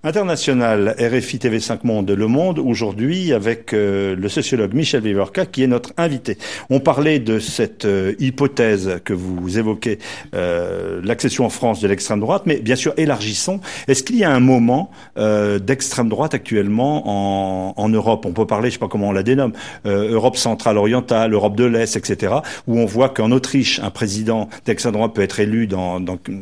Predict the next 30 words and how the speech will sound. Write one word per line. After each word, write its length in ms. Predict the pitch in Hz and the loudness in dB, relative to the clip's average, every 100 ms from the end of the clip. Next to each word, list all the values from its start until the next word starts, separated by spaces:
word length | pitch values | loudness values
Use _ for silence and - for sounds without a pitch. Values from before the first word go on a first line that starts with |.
| 95 | -4
quelques 240 | 107 95 | -4 0
jours. 320 | 110 135 196 - - - 113 | 0 2 0 -2 -8 -6 -2
On 100 | 110 | -2
voit 440 | 101 123 123 110 | 2 4 4 4
la 140 | 101 | 4
Hongrie, 460 | 110 131 110 120 123 | 4 4 2 4 4
on 40 | |
voit 140 | 104 107 | 4 2
la 80 | 104 | 2
Pologne. 340 | 113 123 160 - - | 2 2 0 -4 -8
Il 80 | 107 | 2
y 80 | 131 | 4
a, 220 | 165 156 | 4 2
euh, 220 | 127 120 | 0 0
il 40 | 120 | 2
y 20 | |
a 60 | 135 | 2
ce 180 | - 147 | 2 2
mouvement 420 | 147 139 139 170 | 4 4 2 2
populiste. 420 | 180 - 147 170 | 0 -2 0 0
C'est, 220 | 139 147 | 0 0
historiquement, 560 | 185 - 196 160 135 185 | 0 2 2 2 -2 0
il 60 | |
y 40 | 160 | 2
a 20 | |
une 120 | 139 | 2
cohérence 440 | 135 143 127 170 170 | 4 4 4 2 -2
entre 180 | - | -6
tout 100 | 127 | -6
ça ? 280 | 113 123 147 | -4 -4 -6